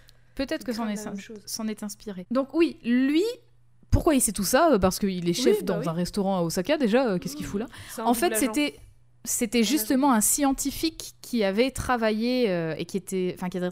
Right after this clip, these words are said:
Speaker 1: qui avait travaillé pour le gouvernement et qui était impliqué dans cette affaire. Et donc, il lui apprend que sur les vingt-trois enfants qui ont été choisis sur, euh, pour ce projet secret, elle est la seule à avoir survécu.
Speaker 2: Ah, bonne
Speaker 1: Parce que
Speaker 2: ambiance.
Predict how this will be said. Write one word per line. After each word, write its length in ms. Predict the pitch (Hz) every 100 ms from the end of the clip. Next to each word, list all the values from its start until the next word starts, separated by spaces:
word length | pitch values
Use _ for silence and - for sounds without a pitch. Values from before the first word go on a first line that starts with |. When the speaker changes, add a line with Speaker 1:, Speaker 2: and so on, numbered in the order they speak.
| -
Speaker 1:
qui 80 | -
avait 80 | 190
travaillé 260 | - 233
pour 140 | 240 214
le 60 |
gouvernement 440 | 196 190 190 185 262
et 100 | 208
qui 120 | 190
était 140 | 170 -
impliqué 320 | 247 226 240
dans 100 | 208
cette 220 | - 170
affaire. 380 | 160 226 311 -
Et 160 | 254 247
donc, 240 | 285 -
il 100 | 233
lui 140 | 240
apprend 320 | 214 - 294 320
que 140 | 226
sur 240 | 208 -
les 140 | 233 196
vingt-trois 580 | 214 285 277 - 311 262
enfants 340 | 247 269 262
qui 160 | - 196
ont 80 |
été 160 | 185 196
choisis 460 | 185 233 226 254 -
sur, 180 | 196
euh, 160 | 190 170
pour 160 | 165 -
ce 100 | 196
projet 300 | - 226 226
secret, 460 | - 185 - 339
elle 160 | 233 220
est 60 | 247
la 100 | 185
seule 380 | - - 359 285
à 100 | 226
avoir 280 | 214 220
survécu. 580 | - 220 202 190 - 226 - - - -
Speaker 2:
Ah, 220 | 233 262
bonne 120 | 208 226
Speaker 1:
Parce 140 | 233
que 60 | 359
Speaker 2:
ambiance. 340 | 302 - -